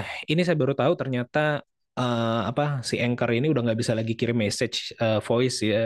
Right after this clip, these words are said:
Eh, tapi kalau ada yang punya concern beda ataupun punya pendapat yang berbeda, eh, silakan D M saya aja di Instagram, di Panji,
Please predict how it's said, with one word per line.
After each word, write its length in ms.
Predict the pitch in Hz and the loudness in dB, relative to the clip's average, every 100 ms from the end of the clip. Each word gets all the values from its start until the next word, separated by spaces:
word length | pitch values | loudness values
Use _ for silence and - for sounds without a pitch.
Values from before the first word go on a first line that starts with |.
| - | 0
Eh, 500 | - 98 98 98 101 | 0 2 2 2 0
tapi 460 | 104 110 131 127 - - - - - | -2 0 0 0 -4 -14 -14 -14 -2
kalau 220 | 120 113 | 2 4
ada 100 | 113 | 4
yang 240 | 110 113 110 | 2 0 0
punya 240 | 117 110 - | 0 0 0
concern 320 | 120 113 117 | 0 0 2
beda 420 | 113 110 131 110 | 2 2 2 0
ataupun 380 | 117 113 117 117 | -2 0 0 0
punya 240 | 113 113 | 0 0
pendapat 280 | 110 110 110 110 | 0 0 0 0
yang 80 | 113 | 0
berbeda, 420 | 107 107 104 120 120 - | 2 2 2 2 0 0
eh, 420 | 117 107 107 104 - | 0 2 2 0 0
silakan 560 | 110 107 - 107 110 | 0 0 0 0 0
D 80 | 107 101 | 0 0
M 80 | 110 | -2
saya 220 | 107 104 | -2 -2
aja 80 | 104 | 0
di 100 | 107 | -2
Instagram, 720 | 107 - 104 104 107 113 135 170 | -2 -2 -2 0 2 2 0 -4
di 380 | 107 104 104 107 | -4 -2 0 0
Panji, 500 | 107 107 101 104 | 0 0 0 0